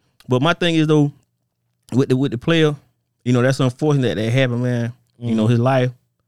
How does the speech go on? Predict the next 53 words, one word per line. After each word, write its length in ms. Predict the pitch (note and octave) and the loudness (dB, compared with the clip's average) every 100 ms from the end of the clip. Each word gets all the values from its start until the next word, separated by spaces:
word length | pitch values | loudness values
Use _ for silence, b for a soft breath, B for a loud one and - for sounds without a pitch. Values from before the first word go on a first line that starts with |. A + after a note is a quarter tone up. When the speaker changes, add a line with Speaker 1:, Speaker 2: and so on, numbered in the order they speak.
| _ _ - | _ _ -8
Speaker 1:
probably, 420 | B2+ B2 A#2 - - | -2 0 -2 -4 -8
you 100 | A2+ | -6
know, 260 | F#2 F2 - _ _ _ _ - | -6 -12 -20 _ _ _ _ -6
I 80 | |
don't 140 | B2+ B2+ | -4 -2
think 140 | C3 | -2
he 80 | B2 | -2
getting 240 | A2 A2 A2+ | -4 -4 -4
off. 180 | A2 - _ _ _ _ _ _ _ - | -8 -10 _ _ _ _ _ _ _ -12
I 40 | |
don't 100 | A2+ | -8
think 120 | A#2 | -6
they 80 | G#2+ | -6
gonna, 180 | G#2 G2+ - - | -6 -8 -10 -10
they 60 | |
gonna, 260 | G#2+ G#2+ G2+ | -6 -6 -6
they 140 | G#2 | -4
gonna 140 | A2 G#2 | -2 -2
give 180 | A2+ G#2+ | -2 -2
him 60 | |
no 80 | G#2+ | -4
leniency 420 | G#2 A2 A2 G#2+ | -4 -2 -4 -6
or 60 | G2+ | -8
nothing. 180 | G2+ G2+ | -6 -4
They 60 | |
gonna 180 | A2+ A2 | -4 -4
charge 220 | - B2 | -2 -2
him 60 | G#2 | -2
with 100 | F#2+ | -4
murder. 280 | G#2 A2 G#2 - _ _ _ _ _ _ _ | -4 -4 -4 -10 _ _ _ _ _ _ _
Speaker 2:
Yeah, 140 | G2+ | -6
Speaker 1:
But 40 | A2+ | -2
Speaker 2:
he 40 | |
Speaker 1:
at 20 | A#2 | -2
the 60 | |
Speaker 2:
get 60 | G#2+ | -2
Speaker 1:
same 220 | C3+ A#2+ | -2 -2
Speaker 2:
charged 100 | G2+ | -2
second 160 | C3 B2+ A#2+ | -2 0 0
Speaker 1:
time, 60 | G#2+ | -2
Speaker 2:
de-, 80 | - | -10
he 100 | - | -14
get 160 | B2 G#2+ | -12 -12
charged 280 | - G#2+ G2 | -10 -10 -8
second 140 | G2+ | -4
Speaker 1:
second 160 | A#2 B2 | 0 0
degree 140 | A#2+ B2+ | 2 2
Speaker 2:
degree. 80 | C3 | 4
Speaker 1:
murder. 300 | C#3 C3 C3 | 4 2 -2
Speaker 2:
Yeah. 160 | - F#2+ | -8 -4
Speaker 1:
But 100 | A#2+ | -4
see, 180 | F3 F3 | -2 0
man, 200 | E3+ E3 | 0 2